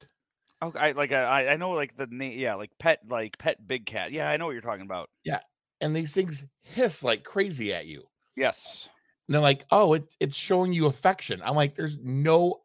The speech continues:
Speaker 2: effing way
Speaker 1: Yeah.
Speaker 2: that that cat is not thinking about eating your face off."
Speaker 1: Yeah, no, absolutely.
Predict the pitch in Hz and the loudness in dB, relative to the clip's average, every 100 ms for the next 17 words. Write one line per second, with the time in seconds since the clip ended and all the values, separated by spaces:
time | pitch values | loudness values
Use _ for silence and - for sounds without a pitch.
0 | - 151 147 156 156 135 127 110 78 73 | 2 2 2 -2 -2 0 2 0 -2 -14
1 | _ _ _ - 120 113 85 _ _ _ | _ _ _ -4 0 0 -2 _ _ _
2 | _ _ - 110 113 123 - 151 143 117 | _ _ -10 -6 0 -2 -2 0 2 0
3 | - _ - 107 117 113 113 - 127 120 | -4 _ -14 -10 -4 -4 -4 -2 -2 -2
4 | 117 107 110 - 131 127 127 107 98 - | -4 -4 -4 -8 -6 -4 -4 -6 -10 -10
5 | - 120 107 - 80 - - - 165 202 | 0 0 0 -6 -10 -10 -18 -4 0 0
6 | 165 147 180 135 147 - 156 185 123 104 | -2 -6 -4 0 -2 -2 -8 -6 -6 -8